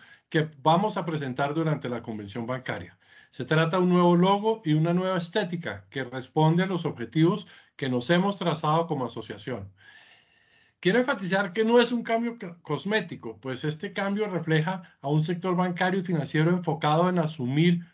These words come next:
un rol mucho más protagónico en la construcción de una sociedad más sostenible.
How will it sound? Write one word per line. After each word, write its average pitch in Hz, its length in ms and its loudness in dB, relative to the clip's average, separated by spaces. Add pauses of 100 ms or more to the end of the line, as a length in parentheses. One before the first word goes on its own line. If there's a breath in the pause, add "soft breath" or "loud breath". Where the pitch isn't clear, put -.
(100)
un 170 240 2
rol 175 320 4
mucho 175 320 0
más 180 180 -2
protagónico 160 960 -2 (260 loud breath)
en 131 100 -8
la 135 140 -2
construcción 147 640 -2
de 170 80 2
una 170 120 2
sociedad 147 600 0
más 156 320 2
sostenible. 110 640 -10